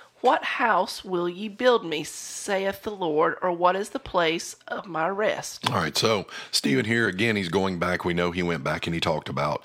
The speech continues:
Speaker 2: um, he talked about the forefathers, Abraham, Isaac, and Jacob. He talked about the twelve patriarchs. Here he's talking about God and he's talking about Solomon. The, uh, the Sanhedrin, you have to understand the Sanhedrin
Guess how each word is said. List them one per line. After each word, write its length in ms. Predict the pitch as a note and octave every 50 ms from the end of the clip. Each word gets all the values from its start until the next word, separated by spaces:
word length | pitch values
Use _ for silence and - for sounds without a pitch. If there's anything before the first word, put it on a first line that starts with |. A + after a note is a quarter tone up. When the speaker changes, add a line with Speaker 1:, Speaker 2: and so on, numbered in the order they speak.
| - - - - - - -
Speaker 2:
um, 420 | - E2 E2 D#2 D2 C#2+ C#2+ C2+ C#2+
he 100 | - E2+
talked 240 | - F#2 F2+ E2+ -
about 200 | F2 E2+ D#2+ D2
the 40 |
forefathers, 640 | - - F#2 F2 E2+ - - E2+ E2 D#2 D#2 D2+ D#2
Abraham, 340 | D#2+ D2+ D2 D#2 D#2 D#2 D#2
Isaac, 300 | D#2 D#2 D2+ C#2+ C#2 -
and 100 | - -
Jacob. 320 | - F#2 F#2 F2+ E2+ D#2+
He 80 | D#2 E2
talked 240 | - E2 E2 -
about 220 | - - - - -
the 60 | -
twelve 260 | - - D#2 D2 C#2+
patriarchs. 580 | - - G#2 A2 - G#2+ F#2+ F#2 E2 D#2 C#2+ - - - - - - -
Here 220 | - - D#3 G#3+
he's 160 | B3+ - -
talking 260 | - G#2+ G2 F#2 - F#2
about 280 | F2 F2 E2+ D#2 D2+
God 180 | D#2+ E2 E2 E2
and 80 | E2
he's 120 | D#2+ D2+ C#2+
talking 260 | - - D#2 D#2 D2+
about 220 | D2 C#2+ C2 -
Solomon. 380 | - - D#2 D2+ D2 B1+ - - - - - - - -
The, 320 | E2+ F#2 G2 F#2+ F#2 F2+
uh, 220 | D2+ D#2 E2 D#2 D2+
the 140 | D2 F2 F2
Sanhedrin, 460 | - G#2 F#2+ F#2 A2+ A#2+ G#2+ G#2 F#2
you 80 | F#2
have 80 | F#2 F#2
to 80 | - G2
understand 420 | F2+ E2+ D#2 - - F2+ F2 D#2+
the 60 | D#2
Sanhedrin 640 | - - E2 D#2+ D#2 F#2 G2 F#2+ E2+ F2+ E2 D2+